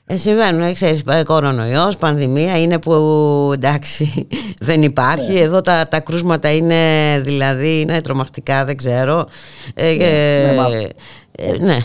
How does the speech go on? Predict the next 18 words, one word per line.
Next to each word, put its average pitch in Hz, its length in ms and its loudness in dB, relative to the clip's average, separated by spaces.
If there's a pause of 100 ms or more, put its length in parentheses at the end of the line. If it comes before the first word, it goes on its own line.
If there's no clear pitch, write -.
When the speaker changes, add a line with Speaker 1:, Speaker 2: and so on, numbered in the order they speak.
(120)
Speaker 1:
ε. - 100 -4 (680)
Speaker 2:
Ε, - 300 -6
εμείς 156 240 -2
είχαμε 185 260 -2
εξάλλου 175 380 -2
και 175 100 -4
την, 165 260 -8
ε, 160 400 -8 (240)
και 160 100 -2
την 147 180 -2
όση 175 280 -6
και 170 100 -6
του, 165 380 -4
του, 170 380 -4
του 165 160 -4
γραμματέα 170 540 0
του 110 120 -4
ίδιου, 190 320 -2